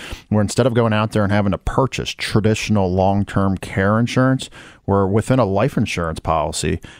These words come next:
and or an annuity policy. And this is the big deal, 'cause there's a lot of people today. I bet you one out of every three to four people we sit down with, Krause, ha-, are, are dealing with something, type two diabetes, they're a cancer survivor, they've had a stroke, whatever the case may be, where a lot of times it's gonna rule 'em out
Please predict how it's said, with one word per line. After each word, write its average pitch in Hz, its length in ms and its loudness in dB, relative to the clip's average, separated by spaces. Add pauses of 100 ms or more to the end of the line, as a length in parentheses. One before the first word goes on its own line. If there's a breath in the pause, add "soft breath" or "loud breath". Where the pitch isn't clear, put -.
(220 loud breath)
and 127 220 2
or 131 100 2
an 120 80 0
annuity 120 360 0
policy. 78 360 -4
And 120 60 4
this 165 100 2
is 208 60 0
the 185 80 4
big 147 160 2
deal, 151 240 -2
'cause 98 160 -2
there's 135 140 2
a 165 60 2
lot 139 200 4
of 131 60 -2
people 143 260 2
today. - 200 -6
I 85 100 0
bet 135 180 0
you 131 80 4
one 117 220 2
out 120 180 2
of 113 60 4
every 113 300 0
three 117 280 0
to 123 80 0
four 117 180 2
people 123 300 0
we 107 80 2
sit 110 180 -2
down 110 200 0
with, 123 100 -4
Krause, 131 420 0 (480 loud breath)
ha-, 107 240 2
are, 90 160 -4
are 107 140 0
dealing 127 260 2
with 110 80 2
something, 107 380 -2
type 113 260 0
two - 160 0
diabetes, 98 720 0
they're 90 140 0
a 90 40 -4
cancer 98 460 -2
survivor, 78 600 -2
they've 82 160 -6
had 101 160 2
a 95 60 -2
stroke, 98 380 0
whatever 92 300 0
the 92 100 0
case 113 300 0
may 90 100 0
be, 90 160 -2
where 98 140 2
a 104 60 2
lot 113 120 2
of 139 60 -2
times 123 220 0
it's 107 100 -6
gonna 131 140 2
rule 127 220 2
'em 117 100 2
out 131 280 -2